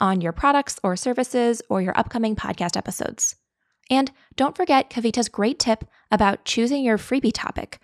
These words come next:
which is that she noticed her prospects kept asking her the same questions,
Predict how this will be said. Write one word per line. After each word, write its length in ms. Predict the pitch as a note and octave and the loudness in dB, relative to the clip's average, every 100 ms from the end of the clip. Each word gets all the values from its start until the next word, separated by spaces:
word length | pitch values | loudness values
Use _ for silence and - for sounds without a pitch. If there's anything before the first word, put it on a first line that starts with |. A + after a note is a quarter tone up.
| - - - | -20 -20 4
which 260 | A#3+ A#3 - | 4 4 0
is 100 | A#3 | 0
that 160 | A3 - | 2 0
she 260 | - D#4 | 0 0
noticed 340 | E4 B3 A3 - | 4 4 4 2
her 120 | G#3 | -2
prospects 680 | - G#3 A3+ - F3+ - - | 0 -2 -2 -2 -2 -4 -10
kept 340 | - B3 - - | -2 -2 -2 -2
asking 340 | G#3+ - A3+ | -2 -2 -2
her 120 | A3 | -2
the 100 | F#3+ | -2
same 280 | - F#3 E3+ | -4 -4 -4
questions, 640 | - A3 - D4 D#4+ - | -2 -2 0 0 -2 -6